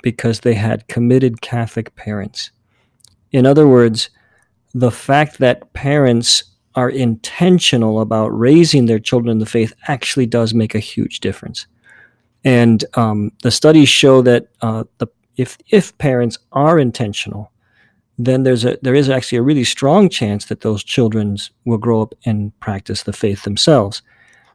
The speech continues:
And, uh, 'cause sometimes I think parents can feel like, "Oh, the culture is too much against us, and no matter what I do, my kids have very little chance of practicing the faith." No, the studies actually show the opposite. If you're intentional,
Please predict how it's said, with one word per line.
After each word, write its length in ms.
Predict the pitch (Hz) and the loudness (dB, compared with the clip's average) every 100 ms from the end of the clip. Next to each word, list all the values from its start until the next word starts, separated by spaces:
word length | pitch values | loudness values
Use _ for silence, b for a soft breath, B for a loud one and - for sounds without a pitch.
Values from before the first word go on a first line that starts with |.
| _ | _
And, 400 | 135 127 123 113 - - | 0 2 4 2 -2 -6
uh, 240 | 117 104 - - | -4 -4 -6 -4
'cause 160 | 135 | 0
sometimes 360 | - 190 147 123 | 2 4 4 4
I 80 | 120 | 2
think 200 | 127 110 | 2 2
parents 260 | 147 147 | 2 2
can 140 | - 113 | 2 -2
feel 160 | 117 | -2
like, 160 | 110 104 | -2 0
"Oh, 160 | 131 117 | 2 2
the 80 | |
culture 400 | 107 143 135 - | 0 0 0 -2
is 120 | 107 - | -4 -4
too 380 | - 113 101 104 _ _ _ _ | -4 -2 -2 -6 _ _ _ _
much 240 | 120 110 - | -2 -2 -2
against 480 | 101 127 135 - | 0 2 2 0
us, 240 | 127 113 - | -2 -2 0
and 80 | 117 | 0
no 80 | |
matter 300 | 117 120 117 | 2 2 2
what 200 | 110 131 | 2 2
I 120 | 135 113 | 2 2
do, 340 | 117 123 107 | 2 2 2
my 180 | 104 104 | 0 -4
kids 280 | - 123 107 | -2 -4 -2
have 120 | 110 | -4
very 220 | 101 117 120 | 0 2 4
little 200 | 117 110 | 2 -2
chance 360 | - 110 104 | -2 -2 -4
of 80 | 107 | -6
practicing 440 | 117 104 110 - | -4 -4 -8 -10
the 60 | 104 | -6
faith." 200 | 113 98 | -6 -4
No, 140 | 165 214 | -2 0
the 100 | 170 | -2
studies 320 | - 175 156 | 0 0 2
actually 260 | 156 - 135 | 0 -4 -6
show 220 | 143 131 | -2 0
the 140 | 131 | 2
opposite. 360 | 117 - - 92 b b b b b b _ | 0 -4 -10 -12 b b b b b b _
If 260 | 143 156 156 | 2 2 4
you're 180 | 156 165 | 4 6
intentional, 760 | 165 151 143 123 - 98 95 | 4 2 -2 -2 -6 -8 -10